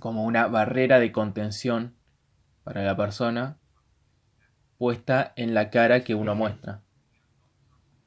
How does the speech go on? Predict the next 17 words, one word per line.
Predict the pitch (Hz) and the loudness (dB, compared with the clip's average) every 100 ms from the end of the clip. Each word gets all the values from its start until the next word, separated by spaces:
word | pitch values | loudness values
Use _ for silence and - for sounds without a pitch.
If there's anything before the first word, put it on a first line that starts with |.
| 110 | -18
Esta | 104 107 | -8 -6
película | 110 113 123 117 | -4 -2 0 0
es | 107 | 0
lo | 101 | -2
más | 107 104 | -2 -2
fácil | 107 113 | -2 -2
de | 101 | -2
explicar | - 101 107 104 | -4 0 2 2
el | 101 | -6
punto | 95 107 110 101 | -8 -8 -6 -4
que | 98 | -4
estoy | 101 | -6
queriendo | 101 104 101 | -6 -6 -6
decir, | 98 101 104 101 | -6 -6 -6 -4
¿no? | 101 127 _ _ _ _ _ _ _ _ | -8 -8 _ _ _ _ _ _ _ _
Regan | - 113 113 113 | -4 -2 -2 2
Thompson | 127 127 - 127 139 | 2 2 0 -2 -2